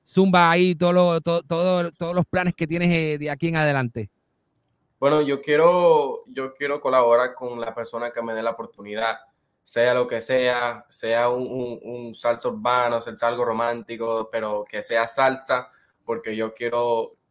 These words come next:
Speaker 2: ese género que me da en el corazón y, y quiero que la gente le guste como a mí me guste. Y nada, que definitivamente la gente, es como que, that's what I want,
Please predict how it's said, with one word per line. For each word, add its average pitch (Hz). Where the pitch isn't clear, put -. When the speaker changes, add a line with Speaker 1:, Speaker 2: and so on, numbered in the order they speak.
Speaker 2:
ese 127
género 123
que 113
me 113
da 110
en 120
el 123
corazón 127
y, 113
y 110
quiero 120
que 131
la 123
gente 120
le 117
guste 123
como 113
a 113
mí 117
me 117
guste. 127
Y 123
nada, 135
que 113
definitivamente 120
la 117
gente, 120
es 147
como 180
que, 160
that's 143
what 139
I 127
want, 135